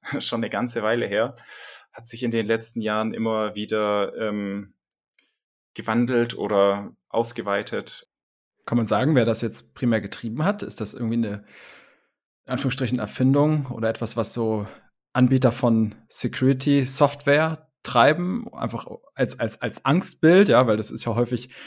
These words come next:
Speaker 2: als, äh, also so wie ich das kenne, sind ja alle die, die Firewalls und Security-Tools verkaufen, arbeiten ja häufig mit der Angst im Verkauf, funktioniert ja auch, äh, eindeutig. Ähm, sind es die, die sich das, ja, zu eigen machen und, und nutzen, oder, oder ist das auch etwas, was,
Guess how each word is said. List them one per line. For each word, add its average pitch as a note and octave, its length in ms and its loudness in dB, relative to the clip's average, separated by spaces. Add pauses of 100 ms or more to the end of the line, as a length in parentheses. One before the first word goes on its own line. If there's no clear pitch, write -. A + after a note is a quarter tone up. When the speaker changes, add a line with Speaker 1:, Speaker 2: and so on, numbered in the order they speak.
(160)
Speaker 2:
als, G#2 240 -8
äh, - 180 -12 (120)
also G2+ 80 -12
so G2+ 240 -8
wie A2 40 -2
ich A2 60 -4
das - 200 -2
kenne, B2 200 2
sind G#2 140 -2
ja G#2+ 60 0
alle A2 180 2
die, A#2 140 2
die A2+ 200 0 (240)
Firewalls A#2 640 4
und G#2 60 -2
Security-Tools A#2+ 920 -2
verkaufen, A2+ 640 0
arbeiten C3 360 4
ja A#2 100 2
häufig B2 240 0
mit A#2 140 -2
der A2+ 120 2
Angst D#3+ 300 0
im C#3+ 320 -2 (240)
Verkauf, C#3+ 600 2
funktioniert B2 480 0
ja C#3+ 80 4
auch, D3 260 0 (120)
äh, - 160 -10 (140)
eindeutig. C#3+ 640 -2 (480)
Ähm, A2+ 200 2
sind B2 160 4
es B2+ 140 2
die, C3+ 240 0
die B2 100 2
sich A#2+ 140 -4
das, - 340 -8 (520)
ja, F#2+ 200 -2
zu - 160 -6
eigen C#3 260 4
machen D#3+ 280 2
und, B2 200 0
und A2 120 -2
nutzen, B2+ 320 -2
oder, A#2+ 260 2
oder A2 160 0
ist G#2+ 140 -4
das G#2+ 140 -6
auch G#2+ 100 -4
etwas, G#2 320 -6
was, G#2 160 -4